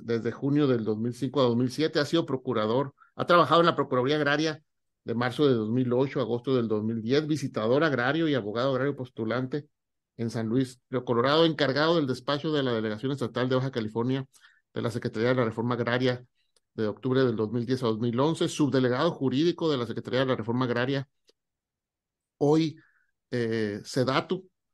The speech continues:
de octubre del dos mil diez a dos mil quince, y como ustedes pueden ver, tiene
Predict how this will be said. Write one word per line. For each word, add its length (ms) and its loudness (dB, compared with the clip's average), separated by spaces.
de 120 -8
octubre 260 0
del 100 4
dos 140 0
mil 120 0
diez 220 -2
a 40 0
dos 140 0
mil 200 -4
quince, 480 -2
y 300 4
como 480 2
ustedes 540 0
pueden 320 2
ver, 300 0
tiene 400 0